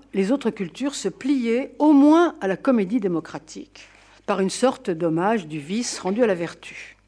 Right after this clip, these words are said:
Je pense qu'il n'y a plus rien de tel aujourd'hui, ou en tout cas pas du tout à ce stade. Nous voyons plusieurs aires civilisatrices, si on peut parler comme ça, récuser clairement, et d'ailleurs sans complexe, la démocratie et les droits de l'homme, la démocratie ou les droits de l'homme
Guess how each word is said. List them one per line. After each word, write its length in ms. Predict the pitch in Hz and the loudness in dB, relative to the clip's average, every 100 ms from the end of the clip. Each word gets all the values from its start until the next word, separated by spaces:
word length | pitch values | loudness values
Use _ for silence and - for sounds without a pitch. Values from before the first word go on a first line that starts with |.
| _ _ _ _ _ _ | _ _ _ _ _ _
Je 160 | - | -6
pense 180 | 254 269 | -2 -2
qu'il 140 | 214 | -2
n'y 80 | 190 | -4
a 40 | 175 | -4
plus 140 | 190 | -6
rien 160 | 185 214 | -4 -4
de 100 | 165 | -4
tel 240 | 175 214 | -2 -2
aujourd'hui, 540 | 165 170 151 175 254 240 | -2 -6 -8 -4 -2 0
ou 40 | |
en 80 | 185 | -4
tout 160 | 190 | -6
cas 160 | - 214 | -6 -4
pas 140 | 202 | -4
du 140 | 185 185 | -6 -8
tout 200 | - 196 | -4 -4
à 80 | 156 | -4
ce 160 | - | -10
stade. 560 | - - 180 220 262 269 - - - | -12 -6 -2 0 -2 -4 -10 -16 -4
Nous 120 | 214 | 0
voyons 320 | 220 226 226 | 2 2 0
plusieurs 680 | 220 269 240 226 220 175 185 | -2 -4 -2 0 0 0 -2
aires 260 | 226 208 - | 0 -2 -4
civilisatrices, 920 | - 214 196 175 170 - 202 254 - | -6 -4 -4 -4 -6 -6 -4 -2 -4
si 220 | - 185 | -8 -8
on 60 | |
peut 120 | 156 160 | -10 -6
parler 240 | 165 160 | -4 -2
comme 140 | 170 | -2
ça, 400 | 175 - 208 277 294 - - - - - | -4 -2 0 -2 -4 -18 -20 -20 -20 -12
récuser 680 | - 277 277 254 208 202 196 | 0 2 2 -2 0 0 0
clairement, 680 | 240 247 190 180 185 294 - - _ _ _ _ _ _ _ | 0 0 0 2 2 0 -6 -20 _ _ _ _ _ _ _
et 80 | 180 | -4
d'ailleurs 320 | 180 170 170 | -2 -2 -4
sans 160 | - | -4
complexe, 760 | 277 196 170 185 240 - - - _ _ - - | -2 -4 -4 -4 -4 -6 -12 -14 _ _ -20 -10
la 140 | 208 240 | -2 0
démocratie 840 | 240 233 226 - 190 - 214 180 - _ - | 4 4 2 -2 -6 -6 -8 -8 -12 _ 0
et 100 | 233 | 2
les 80 | 208 | 2
droits 220 | 180 165 | 0 -2
de 80 | 185 | 0
l'homme, 200 | 180 156 | 0 0
la 120 | 156 | -2
démocratie 580 | 165 165 180 - 170 - | -2 -4 -6 -8 -12 -2
ou 80 | 254 | 0
les 100 | 202 | 0
droits 220 | 165 160 | 0 -6
de 100 | 147 | -2
l'homme 280 | 190 254 254 | 0 0 -2